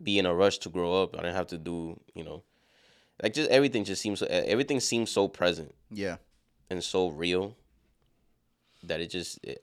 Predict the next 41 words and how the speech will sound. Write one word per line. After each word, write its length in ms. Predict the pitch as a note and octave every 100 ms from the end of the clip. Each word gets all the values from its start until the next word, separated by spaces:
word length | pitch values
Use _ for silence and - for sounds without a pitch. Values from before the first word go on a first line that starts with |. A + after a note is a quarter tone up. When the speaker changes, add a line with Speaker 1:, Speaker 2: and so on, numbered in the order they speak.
| -
Speaker 1:
I 160 | - G2
don't 80 | E2
know. 80 |
I, 100 | F#2 -
I 100 | G#2
love 200 | E2 E2+
it. 100 | F#2 _ _
Speaker 2:
You 120 | - D3+
know, 300 | D#3 D3+ D3
there's 320 | B2+ D3 C#3+
a 460 | D3+ C3 G#2 F2+ F#2+
Speaker 1:
I 100 | F2
messes 360 | F2 E2+ D2+
with 180 | D2+ E2+
it. 140 | E2+ - - _ _ _ _ _ _ _
Speaker 2:
there 240 | A2+ C3+ D3
is 300 | C#3+ C#3 C3+
a, 800 | C3+ C3 B2 A#2 A2 G#2 G2 F2+ _ _ _ _ _ _ _
a 100 | B2
study 460 | - - B2 A#2+ B2+
that 180 | A2
shows 360 | - - G2 F#2+
why 580 | F#2 F#2 G2 G2 G2 F#2+ _
nineties, 680 | - G2 G2+ G2+ G#2 G#2 G2+
people 280 | - A2 G2+
are 40 | F#2+
growing 280 | G2 F#2+
up 100 | F#2+
in 80 | F2+
the 60 | F#2
nineties 360 | F#2 F#2 F#2+
were 100 | F#2
the 100 | F2+
happiest. 640 | D#2+ F2+ F#2 G#2+ A#2 - - _ _ _ _ _ _ -
It's 160 | B2+
because 540 | - D#3+ - C#3+ C3 A2
during 460 | G#2+ B2+ C#3 C#3 A#2+
that 240 | A2 G2+
time 560 | G2 A#2 B2 G#2 F2+ F#2
growing 380 | G2 F#2+ F2+
up, 260 | G2 F#2 F2